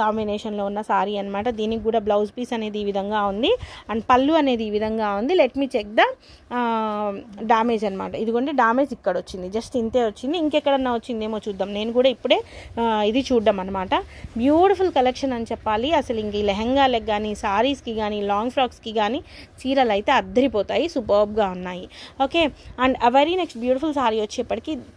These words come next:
different saree అన్నమాట. మంచి మేతి ఎల్లోకి maroon color combination ఉన్న saree. Saree అయితే సూపర్బ్గా ఉంది. And చీర వచ్చేప్పటికి ఈ విధంగా ఉంది. So పళ్ళు అనేది ఈ విధంగా ఉంది. ఇక్కడ నుంచి start చేస్తే మనకి damage అనేది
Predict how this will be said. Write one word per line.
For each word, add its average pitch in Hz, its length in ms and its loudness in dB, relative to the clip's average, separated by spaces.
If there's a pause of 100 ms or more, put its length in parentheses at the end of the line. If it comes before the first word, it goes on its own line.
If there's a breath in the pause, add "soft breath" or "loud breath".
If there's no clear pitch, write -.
(140)
different 320 520 2 (120)
saree 240 340 4
అన్నమాట. 208 320 -4
మంచి 285 540 -2 (140)
మేతి 262 420 0 (160)
ఎల్లోకి 233 420 0 (100)
maroon 277 400 0
color 254 180 0
combination 220 600 -4
ఉన్న 208 160 -8
saree. 214 380 -4 (400 loud breath)
Saree 214 380 2
అయితే 202 160 -4
సూపర్బ్గా 269 640 2 (160)
ఉంది. 254 240 0 (500 loud breath)
And 220 220 -2
చీర 285 200 2
వచ్చేప్పటికి 240 540 0
ఈ 226 120 -2
విధంగా 220 280 0 (100)
ఉంది. 262 160 -2
So 294 120 0
పళ్ళు 233 360 0 (100)
అనేది 262 200 2
ఈ 226 40 -2
విధంగా 214 380 -2
ఉంది. 202 300 -4
ఇక్కడ 220 140 -2
నుంచి 226 260 -6
start 214 420 -4
చేస్తే 247 280 -2 (360 loud breath)
మనకి 262 320 4 (320)
damage 247 400 2
అనేది 247 220 0